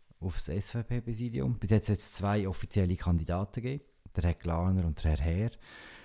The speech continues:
Aber die Parteileitung hat lieber den Herrn Chiesa. Darum wird seine Wahl durch Delegierte nur noch eine Formsache sein. Raffaella, du kannst dich erinnern, ich will, ich will nicht mehr zu lange über deine Ferien reden, aber kurz bevor du in die Ferien gegangen bist, hast du,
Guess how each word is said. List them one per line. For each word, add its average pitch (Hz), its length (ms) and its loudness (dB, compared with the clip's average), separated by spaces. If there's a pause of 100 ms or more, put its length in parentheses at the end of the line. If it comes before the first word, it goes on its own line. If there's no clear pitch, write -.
(260)
Aber 90 280 4
die - 80 -8
Parteileitung 87 680 2
hat 76 140 -2
lieber 85 240 -2
den 73 100 -8
Herrn 71 240 -4
Chiesa. - 560 -12 (260)
Darum 87 300 0
wird 85 160 -2
seine 82 240 2
Wahl 95 480 2
durch 98 160 -4
Delegierte 85 680 -2
nur 82 220 0
noch 82 120 0
eine - 120 -6
Formsache 73 680 -6
sein. 73 240 -8 (1200)
Raffaella, 123 680 2 (140)
du 113 80 -2
kannst 117 200 -2
dich 120 120 0
erinnern, 135 420 -2
ich 107 80 -8
will, 110 220 -2
ich 98 180 -8
will 104 80 -2
nicht 101 160 0
mehr 110 80 -2
zu - 140 -6
lange 107 140 2
über 104 100 -2
deine 110 180 2
Ferien 107 320 0
reden, 90 220 2
aber 76 140 -2
kurz 123 380 0
bevor 110 420 4
du 107 40 4
in 101 60 0
die - 80 -10
Ferien 90 240 -2
gegangen 78 380 -4
bist, - 520 -6 (260)
hast - 440 0
du, 127 320 0